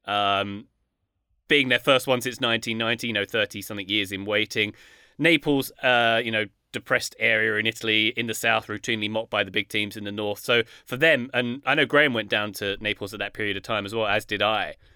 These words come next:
It felt very special for them. And the way they celebrated, uh, f-, uh, from all the stories I've heard of the way they celebrated in nineteen ninety, quite similar situations. Uh, that w-, felt very uplifting for the region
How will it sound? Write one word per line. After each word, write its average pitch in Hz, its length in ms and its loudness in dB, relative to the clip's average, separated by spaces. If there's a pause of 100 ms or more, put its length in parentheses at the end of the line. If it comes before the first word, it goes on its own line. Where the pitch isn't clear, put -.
(540)
It 120 240 -8
felt 139 240 2
very 113 200 2
special 90 420 -6
for - 120 -20
them. 76 300 -12 (240)
And 92 260 -4
the 104 60 -4
way 110 140 4
they 101 100 0
celebrated, 92 720 -4 (180)
uh, 92 220 -6 (600)
f-, - 20 -14
uh, 92 280 -6 (200)
from 120 220 -6
all 117 80 -2
the 107 60 -6
stories 107 280 0
I've 98 100 -14
heard 104 180 0
of 98 80 -6
the 107 60 -8
way 104 120 2
they 104 80 0
celebrated 113 540 -2
in 113 100 -4
nineteen 117 300 -4
ninety, 104 200 -6
quite 90 220 -12
similar 90 320 -10 (220)
situations. 117 800 -4 (280)
Uh, 123 300 4
that 151 400 2
w-, 123 140 -8
felt 139 200 6
very 123 240 8
uplifting 113 360 -2
for 113 100 -8
the 107 100 -2
region 139 540 2